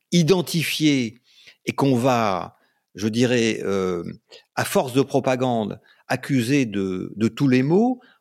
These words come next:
on va tout d'un coup également les animaliser. Hein, euh, on va les traiter de cafards. Et toute cette terminologie qui va être utilisée dans la propagande,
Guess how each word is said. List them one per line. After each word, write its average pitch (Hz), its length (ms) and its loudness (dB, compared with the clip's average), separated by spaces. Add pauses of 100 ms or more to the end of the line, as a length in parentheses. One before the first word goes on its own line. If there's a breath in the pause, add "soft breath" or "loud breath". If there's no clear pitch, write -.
(120)
on 190 140 6
va 180 180 2
tout 185 200 -2
d'un 175 180 4
coup 240 240 0
également 185 460 4
les 156 340 4
animaliser. 175 1000 4 (480)
Hein, 147 300 2 (340 loud breath)
euh, 123 400 4
on 127 140 4
va 147 140 2
les 156 100 2
traiter 151 300 -2
de 117 100 0
cafards. - 720 -4 (440 loud breath)
Et 175 480 4 (320)
toute 254 240 4
cette - 320 0
terminologie 147 840 4
qui 113 220 2
va 117 140 4
être 180 140 0
utilisée 135 400 4
dans 165 100 4
la 104 120 0
propagande, 123 800 -2